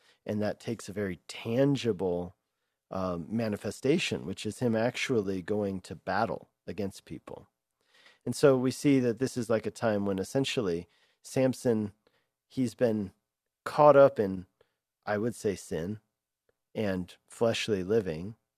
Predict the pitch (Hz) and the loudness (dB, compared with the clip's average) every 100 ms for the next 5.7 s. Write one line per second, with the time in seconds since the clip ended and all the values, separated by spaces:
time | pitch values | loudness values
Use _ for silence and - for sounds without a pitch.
0 | _ - 107 113 120 131 120 - 127 - | _ -2 -2 0 2 4 4 2 0 2
1 | 117 101 113 107 98 - 95 98 - 107 | -4 -4 0 2 0 -4 -10 -8 -2 -2
2 | - 104 - 107 92 107 98 95 104 110 | -2 -6 -4 -4 -2 -2 -2 -4 -4 -4
3 | 90 - 110 85 - 104 90 - 104 92 | -6 -2 -2 -2 -6 -10 -8 -4 -4 -4
4 | - 90 85 82 113 110 120 - 107 104 | -8 -6 -6 -6 -6 -2 -4 -4 -2 -2
5 | 101 - 110 110 87 85 107 | -2 0 2 2 0 -4 -10